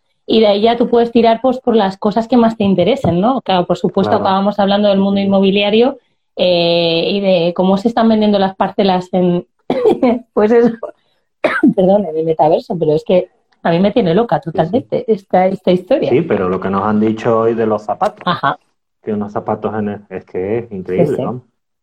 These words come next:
Speaker 2: Es una pasada, pero no os preocupéis que el lunes
Speaker 1: El lunes que viene tendremos, además,
Speaker 2: hablaremos en
Speaker 1: sí,
Speaker 2: profundidad
Speaker 1: tendremos a Susana aquí
Speaker 2: de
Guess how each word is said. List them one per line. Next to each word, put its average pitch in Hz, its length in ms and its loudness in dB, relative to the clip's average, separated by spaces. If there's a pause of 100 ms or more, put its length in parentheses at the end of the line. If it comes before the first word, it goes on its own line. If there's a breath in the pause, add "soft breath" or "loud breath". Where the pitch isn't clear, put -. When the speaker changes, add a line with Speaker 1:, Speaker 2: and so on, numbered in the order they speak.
(140)
Speaker 2:
Es 104 100 -8
una 123 140 0
pasada, 123 280 -2
pero 110 240 -4
no 113 100 -6
os 110 60 -8
preocupéis 123 440 -6
que - 80 -10
el 101 100 -6
lunes 101 260 -10
Speaker 1:
El 202 120 2
lunes 240 200 4
que 269 80 -2
viene 247 160 4
tendremos, 254 440 2
además, 254 320 2
Speaker 2:
hablaremos 214 360 -2
en 247 120 0
Speaker 1:
sí, 208 120 0
Speaker 2:
profundidad 127 380 0
Speaker 1:
tendremos 226 260 4
a 277 100 2
Susana 233 400 2
aquí 240 240 2
Speaker 2:
de 427 40 4